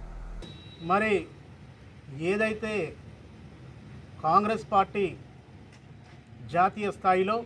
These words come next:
ఈరోజున్న పరిస్థితుల్లో ఖచ్చితంగా కూడా మరి డాక్టర్ బీఆర్ అంబేద్కర్ గారు వ్రాసి మనకు ఇచ్చిన శ్వేత-,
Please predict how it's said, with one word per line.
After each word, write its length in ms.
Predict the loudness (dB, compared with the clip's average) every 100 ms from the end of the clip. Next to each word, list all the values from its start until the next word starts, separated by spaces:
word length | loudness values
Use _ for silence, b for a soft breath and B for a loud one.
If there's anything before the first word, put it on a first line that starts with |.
| -8 -20 -20 -20 -20 -20 -20 -20 -20 -20 -20 -20 -20 -20 -20 -16 -2
ఈరోజున్న 500 | 0 2 2 2 2
పరిస్థితుల్లో 840 | 2 -2 -4 -8 -6 0 0 0 -4 -18 -20 -20 -18 -6
ఖచ్చితంగా 560 | -4 -4 -4 -2 0 2
కూడా 380 | 2 4 4 2 -6 -18 -20 -20 -20 -20 -20 -20 -20 -16 2
మరి 260 | 4 4 2 -2 -16 -16 -16 -16 -16 -16 -16 -14 -14 -6 4
డాక్టర్ 400 | 4 4 2 2
బీఆర్ 340 | 4 6 6
అంబేద్కర్ 480 | 4 2 0 0 2
గారు 280 | 4 4 0 -4 -12 -10 -8 -8 -8 -8 -8 -8 -8 2
వ్రాసి 540 | 8 8 6 -2 -2 -6 -12 -12 -12 -12 -12 -12 -12 -10 -4
మనకు 420 | 2 4 4 2 0 0 -8 -12 -10
ఇచ్చిన 380 | -10 -4 4 4
శ్వేత-, 440 | 4 2 4 0